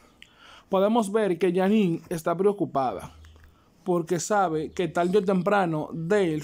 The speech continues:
va a dar con la verdad, ya que él tiene bastante dinero para hacer todas esas cosas. Janine estaba hablando con su amiga,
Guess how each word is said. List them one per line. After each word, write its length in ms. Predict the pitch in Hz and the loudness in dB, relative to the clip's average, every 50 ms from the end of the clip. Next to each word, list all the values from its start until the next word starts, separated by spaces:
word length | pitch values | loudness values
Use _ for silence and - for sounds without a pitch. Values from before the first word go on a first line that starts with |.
| 156 - - | -8 -10 -8
va 320 | 165 165 180 185 196 - - | -4 0 2 2 2 2 2
a 140 | 202 185 175 | 0 0 0
dar 260 | 180 170 175 190 180 | 0 0 0 0 0
con 120 | 196 180 | 2 2
la 120 | 180 180 170 | 2 2 0
verdad, 340 | 160 139 131 131 127 117 - - - - - - - - _ - | 0 -2 -4 -6 -8 -8 -10 -14 -20 -20 -20 -20 -20 -18 _ -6
ya 460 | 147 185 196 190 180 170 165 165 - | -2 0 2 2 2 0 -2 -4 -4
que 180 | - 170 175 | -2 0 0
él 160 | 185 190 185 180 | 0 0 -2 0
tiene 420 | 202 208 196 180 160 151 151 - | 2 2 2 2 2 -2 -4 -6
bastante 640 | - - 170 156 135 - - 165 160 165 165 196 | -4 -2 -2 -2 -2 -2 -2 -2 -2 0 0 0
dinero 460 | 180 175 175 185 190 190 170 147 143 143 | 0 0 0 0 2 0 0 0 0 -2
para 240 | 147 160 151 147 | -2 -2 -2 -2
hacer 280 | 135 - 156 147 147 151 | -2 -2 -2 -4 -2 -2
todas 300 | 160 175 170 165 - 175 | 0 0 0 0 -2 -4
esas 260 | 165 156 160 135 - | -4 -4 -4 -6 -8
cosas. 400 | - - 87 - - - - - - _ _ _ _ _ _ _ _ _ _ _ _ _ _ _ _ _ _ - 165 | -10 -12 -14 -14 -14 -16 -18 -20 -20 _ _ _ _ _ _ _ _ _ _ _ _ _ _ _ _ _ _ -6 -2
Janine 420 | 180 190 190 208 233 233 220 196 | 0 2 2 4 4 4 4 2
estaba 280 | 185 156 - 185 185 190 | 2 2 2 2 2 4
hablando 360 | 196 202 202 202 202 196 202 | 4 2 2 2 2 0 0
con 160 | 185 196 196 | 0 0 0
su 120 | 190 196 170 | 0 0 0
amiga, 400 | 160 170 170 160 147 127 110 | 0 0 -2 -2 -2 -4 -6